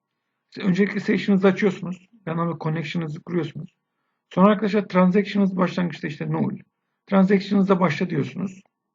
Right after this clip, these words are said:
Tabii bir transaction işlemi başlıyor. Transaction konusuna bakabilirsiniz. E, ardından arkadaşlar bir şeyler yapıyorsunuz.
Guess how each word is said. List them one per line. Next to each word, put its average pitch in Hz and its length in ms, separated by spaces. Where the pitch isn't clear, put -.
Tabii - 200
bir - 40
transaction 143 540
işlemi 143 340
başlıyor. - 420
Transaction 147 500
konusuna - 380
bakabilirsiniz. - 720
E, - 100
ardından 196 380
arkadaşlar 196 480
bir - 40
şeyler 175 260
yapıyorsunuz. 208 600